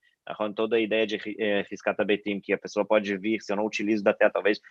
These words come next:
a pessoa tem hazaká naquele terra ou não tem hazaká. Ou seja, tem ideia de eu ter minha propriedade. Por outro lado, a gente sim vê casos claros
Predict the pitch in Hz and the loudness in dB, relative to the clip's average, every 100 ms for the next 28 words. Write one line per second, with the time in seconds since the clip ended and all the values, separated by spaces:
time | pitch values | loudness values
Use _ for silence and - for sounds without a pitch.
0 | _ - 101 - 110 110 - 104 110 - | _ 0 2 2 4 2 2 2 2 4
1 | 117 113 107 107 104 107 110 104 107 117 | 6 6 2 -2 -2 2 2 2 -4 -6
2 | 113 110 107 104 - - 143 139 - - | -4 -2 0 0 -4 -4 -4 -4 -8 -20
3 | _ - 156 190 180 131 131 135 143 127 | _ 2 4 4 0 -2 4 6 6 4
4 | - 123 117 101 98 90 87 - - 165 | 0 0 -2 -4 -8 -8 -10 -14 -6 0
5 | 170 185 208 175 120 92 90 143 - _ | 2 2 2 2 4 4 0 -8 -10 _
6 | _ - 120 - - 170 147 - 131 131 | _ -8 -8 -6 -4 0 0 2 2 2
7 | 131 - - 113 113 104 143 - | 2 -6 2 6 6 6 0 -8